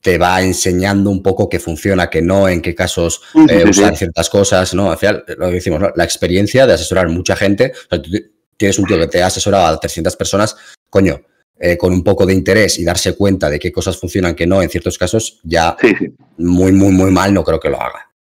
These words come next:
Speaker 1: Eh, sería, vamos,
Speaker 2: Ah, bueno,
Speaker 1: un poco de,
Speaker 2: básicamente
Speaker 1: de
Speaker 2: las
Speaker 1: desinterés.
Speaker 2: preguntas iban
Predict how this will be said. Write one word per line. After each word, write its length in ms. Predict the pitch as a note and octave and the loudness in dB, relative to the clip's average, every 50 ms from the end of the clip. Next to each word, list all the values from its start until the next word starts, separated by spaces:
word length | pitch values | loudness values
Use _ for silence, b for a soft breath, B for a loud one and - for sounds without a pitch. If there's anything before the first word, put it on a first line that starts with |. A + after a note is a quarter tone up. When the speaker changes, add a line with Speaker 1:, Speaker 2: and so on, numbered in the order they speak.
| _ - | _ -14
Speaker 1:
Eh, 200 | C2 C2 C2 - | -12 -10 -10 -10
sería, 300 | - D2+ D2 D2 D2+ C#2 | -8 -8 -6 -4 -4 -4
vamos, 320 | C#2 D2 D2 - - - - | -4 -6 -6 -8 -10 -6 -2
Speaker 2:
Ah, 80 | A#2 A#2 | 2 4
bueno, 180 | A#2+ A#2 A2+ G#2+ | 4 4 4 2
Speaker 1:
un 60 | G#2+ | 2
poco 100 | - F2+ | 2 2
de, 40 | F2 - - D2+ | 4 4 4 4
Speaker 2:
básicamente 280 | - C3+ - - E2 | 4 4 4 4 2
Speaker 1:
de 60 | - | 2
Speaker 2:
las 100 | D#3 - | 2 2
Speaker 1:
desinterés. 220 | - D#2 - C#3+ C#3 | 0 0 0 0 -2
Speaker 2:
preguntas 340 | D3 C#3+ D3+ D3+ - - C#3 | -2 -2 -4 -4 -4 -4 -4
iban 340 | C3 B2+ C#3 D3 C#3+ C#3+ | -2 0 0 -2 -2 -4